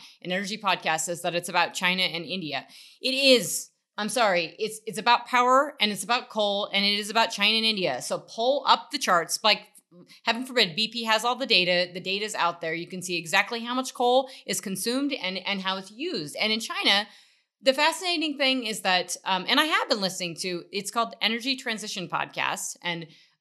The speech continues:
I will invite my, I, if they wanna have, bring me on the podcast, I'd love to be on it because they, they struggle a little bit in terms of some of the oil and gas talk. But if you wanna learn about different components of the business, it's great. Has, I still think there's a little bit of a bias, but this is an oil podcast, so we have,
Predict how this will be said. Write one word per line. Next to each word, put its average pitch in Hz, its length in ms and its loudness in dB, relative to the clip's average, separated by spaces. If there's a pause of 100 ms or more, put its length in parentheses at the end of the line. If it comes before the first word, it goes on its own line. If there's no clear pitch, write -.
(100)
I 190 140 6
will 220 280 0
invite 202 280 0
my, 233 120 -2 (180)
I, 185 200 2
if 185 160 -4
they 226 140 4
wanna 208 300 0 (140)
have, 185 240 -2
bring 214 160 -4
me 226 140 0
on 220 80 0
the 208 60 -6
podcast, 190 460 0
I'd 165 120 -2
love 170 220 0
to 170 80 -12
be 156 120 -4
on 143 140 0
it 131 100 -10
because 170 300 -10
they, 175 380 2
they 185 80 -6
struggle 196 360 -4
a 190 60 -8
little 214 180 -4
bit 160 260 0
in 160 100 -10
terms 160 280 -10
of - 60 -10
some 180 180 -4
of 170 60 -4
the 160 100 -6
oil 160 220 -6
and 147 80 -10
gas 135 260 -4
talk. - 300 -10
But 190 140 0
if 180 120 -4
you 247 120 -8
wanna 262 200 0
learn 214 300 -4
about 165 360 2 (260)
different 202 280 -8
components 180 400 -8
of 185 60 -10
the 175 60 -12
business, 208 460 -4
it's 185 120 -6
great. 226 240 2 (1080)
Has, 196 340 0
I 185 60 -4
still 196 160 -8
think 196 140 -12
there's 190 140 -8
a 196 60 -8
little 202 180 -8
bit 214 100 -6
of 220 80 -8
a 208 40 -18
bias, 220 320 2 (100)
but 156 260 -6
this 160 200 -10
is 175 140 -10
an 160 60 -6
oil 156 140 -4
podcast, 147 360 -8
so 147 140 -10
we 147 80 -6
have, 143 100 -12